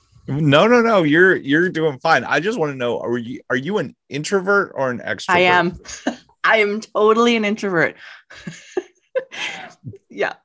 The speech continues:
Speaker 1: But you figured out the networking piece. Okay, keep going. Keep going.
Speaker 2: Okay. So that was really challenging for me because I didn't really know how to talk to people. I was horribly shy. And so I realized I had to get social relatively quickly.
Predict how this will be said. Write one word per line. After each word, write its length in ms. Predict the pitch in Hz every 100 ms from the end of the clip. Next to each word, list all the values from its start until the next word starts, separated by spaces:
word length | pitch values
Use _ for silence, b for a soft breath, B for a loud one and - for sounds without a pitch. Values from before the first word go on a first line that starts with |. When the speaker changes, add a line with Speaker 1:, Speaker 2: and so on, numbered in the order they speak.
| _
Speaker 1:
But 140 | - 175
you 120 | 196
figured 360 | 190 208 196 185
out 160 | 180
the 60 | 175
networking 580 | 180 147 143 120 117 101
piece. 240 | 98 -
Okay, 240 | 139 160
keep 220 | 156 170 -
going. 340 | 147 87 82 _
Keep 180 | - 113
going. 180 | 92 71
Speaker 2:
Okay. 240 | 202 233 151 B B B
So 360 | - - 330 - -
that 220 | 226 254
was 160 | 330 311
really 220 | 302 277
challenging 720 | 220 247 220 247 240 170 170
for 120 | 185
me 260 | 156 135 156
because 400 | 170 165 196 180
I 160 | 165
didn't 500 | 175 170 190 185 170 _ -
really 300 | 170 165 165
know 100 | 165
how 140 | 156
to 120 | 156 147
talk 280 | - 143
to 80 | -
people. 320 | 165 139 143 147
I 100 | 139
was 200 | 143 143
horribly 800 | - - - 202 208 190 160 147
shy. 380 | - 135 117
And 280 | 117 123 143
so 120 | 151
I 60 | 165
realized 340 | 156 170 175
I 60 | 175
had 100 | 170
to 80 | 165
get 180 | 143 -
social 880 | - 175 170 185 151 131 147 180
relatively 520 | 160 147 139 156 139 131
quickly. 480 | - 160 131 87